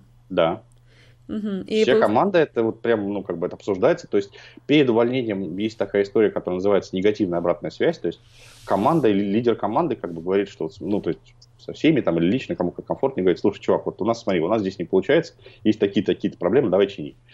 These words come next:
Speaker 1: Это может пр-, пр-, пр-, продолжаться бесконечное количество раз. Эм, ну, либо человек справляется, либо вот, м, остаемся.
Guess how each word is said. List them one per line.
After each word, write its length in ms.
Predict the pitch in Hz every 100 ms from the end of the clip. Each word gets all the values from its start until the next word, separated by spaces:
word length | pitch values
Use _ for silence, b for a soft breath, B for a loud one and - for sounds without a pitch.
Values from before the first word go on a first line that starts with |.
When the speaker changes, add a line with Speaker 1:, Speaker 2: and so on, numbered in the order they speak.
| B B 117
Speaker 1:
Это 180 | 123
может 240 | 131 131 -
пр-, 200 | 113 113
пр-, 200 | - 110
пр-, 280 | 110 107 110
продолжаться 680 | - 110 117 120 - 101 92
бесконечное 560 | 98 104 135 117 - 92
количество 400 | 101 - 107 143
раз. 240 | 226 - b b b b -
Эм, 640 | 98 92 92 90 92 87 107
ну, 140 | 107
либо 160 | 113 -
человек 240 | 110 -
справляется, 480 | - 92 139 147 82
либо 280 | 82 90 85
вот, 220 | 85 - -
м, 340 | 76 76 76 - - -
остаемся. 460 | - - - -